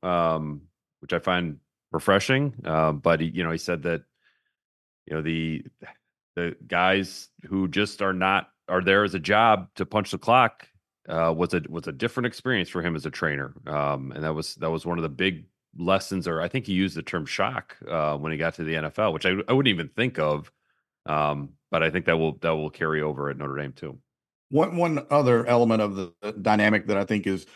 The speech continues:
Speaker 2: is worth monitoring is, is T O just talked about how many veterans are on this team,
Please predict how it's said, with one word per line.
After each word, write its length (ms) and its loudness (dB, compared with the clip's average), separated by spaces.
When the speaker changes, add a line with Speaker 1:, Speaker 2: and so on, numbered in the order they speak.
Speaker 2:
is 100 -8
worth 180 4
monitoring 540 4
is, 220 -2
is 260 -8
T 200 10
O 140 10
just 220 2
talked 220 4
about 260 4
how 120 2
many 180 2
veterans 540 2
are 200 0
on 220 2
this 220 -2
team, 400 0